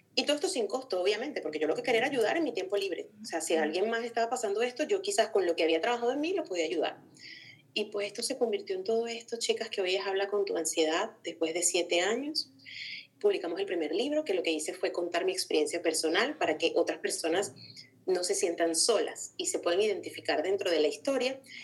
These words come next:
Speaker 1: Y además, pues, dejarle un montón de herramientas que a mí me funcionaron, que me siguen funcionando para mi vida personal y para cuando estoy trabajando,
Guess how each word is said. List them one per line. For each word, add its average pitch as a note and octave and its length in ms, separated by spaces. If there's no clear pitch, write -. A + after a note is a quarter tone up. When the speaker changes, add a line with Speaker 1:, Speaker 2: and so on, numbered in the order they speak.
Speaker 1:
Y A#3 80
además, A3 300
pues, C#4 160
dejarle G3+ 400
un A3+ 80
montón A#3 280
de A#3+ 80
herramientas E3+ 500
que F#3+ 100
a E3+ 40
mí D3 100
me F3 180
funcionaron, E3+ 800
que E3 100
me C#3+ 80
siguen C#4+ 320
funcionando D#3+ 500
para F#3+ 160
mi C#3+ 120
vida C#3 160
personal D#3 460
y G3+ 60
para E3 300
cuando C3 200
estoy C#3 160
trabajando, F3 520